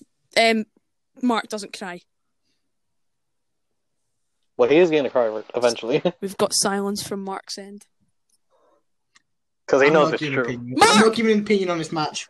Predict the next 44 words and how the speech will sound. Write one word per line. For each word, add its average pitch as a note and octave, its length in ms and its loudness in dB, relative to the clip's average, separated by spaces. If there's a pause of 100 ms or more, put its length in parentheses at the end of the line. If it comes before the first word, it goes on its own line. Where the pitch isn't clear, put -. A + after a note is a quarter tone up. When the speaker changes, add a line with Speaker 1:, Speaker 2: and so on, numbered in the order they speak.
(100)
Speaker 1:
Okay. A#3 200 -8
Speaker 3:
I'm D3 140 -8
not D3 120 -8
giving D3+ 180 -8
an C3+ 100 -10
opinion - 240 -8
Speaker 1:
Okay, A3+ 80 4
Speaker 3:
on - 40 -4
this B3 100 4
Speaker 1:
well, B3 120 0
Speaker 3:
match. - 120 -16 (160)
Speaker 1:
Kate D#4 260 -4
said, E4 240 -6 (120)
Kate - 200 -14
said C#4+ 180 -14
Finn. G#3+ 300 -16 (840)
Mark, A#3 260 -6
who C4 100 -8
do A#3+ 60 -8
you B3 100 -8
think? A#3+ 260 -10
Who A#3 60 -14
you G#3 180 -12
think - 180 -16
Finn, G3 160 -16
of F#3 100 -18
Speaker 3:
Yep, - 60 -10
Speaker 1:
course. G#3 200 -6
Speaker 3:
there A2 120 -12
you A2+ 60 -16
go. A#2+ 120 -20 (1160)
Speaker 1:
Okay, A#3+ 240 -6 (280)
Jose. C4 320 -4 (1800)
Speaker 2:
Carry A#2 280 -4
on. E3+ 240 -2
<laughs> A#3 100 -12 (640)
Speaker 1:
Okay, A#3 580 0
good. B3 220 -4
That's G#3+ 340 -12
what - 80 -16
we A#3 80 -10
like A3+ 240 -8
to E4+ 80 -12
hear. A3 260 -12